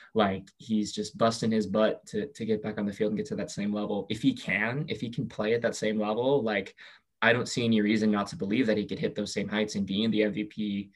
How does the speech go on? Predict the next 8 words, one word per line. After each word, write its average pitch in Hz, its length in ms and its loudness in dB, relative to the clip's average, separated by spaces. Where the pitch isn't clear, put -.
conversation 98 840 -2
th-, - 200 -2
through - 140 0
twenty 107 260 0
twenty-one. 104 640 -2
Um, 104 480 2
and 110 160 2
then 107 360 4